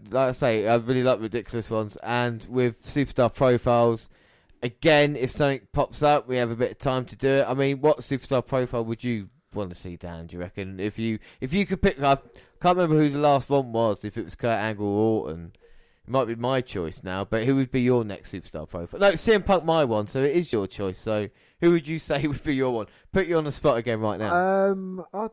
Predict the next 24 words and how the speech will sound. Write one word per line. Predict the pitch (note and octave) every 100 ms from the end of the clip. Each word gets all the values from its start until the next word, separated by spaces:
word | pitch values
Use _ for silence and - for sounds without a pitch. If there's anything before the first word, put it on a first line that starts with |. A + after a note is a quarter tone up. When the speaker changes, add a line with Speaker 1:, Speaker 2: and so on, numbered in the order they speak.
| G#3
Speaker 2:
I | A#3
don't | B3 A#3+
know. | B3
There's, | A3 G#3 - - - - _ -
because | - A3 G#3 - - - _ _ -
where | G3+ A3+
we're | G3+ G3+
kind | F3+ G3+ F#3+
of | F#3 E3+ _ _ _ _ _ -
going | F#3 F3+ E3+
through | D#3+ - F3+ F3 E3 D#3+
a |
lot | E3 E3+
of | D3
the | E3
older | E3 D#3+ C#3+
stuff, | - D#3 D3+ -
we're | E3
seeing | D#3 F3 D#3+ D#3
a | D#3
lot | D#3+
of | D3
matches | D#3 D#3 D3+ - D3+ C#3
from | - E3 D3+ D3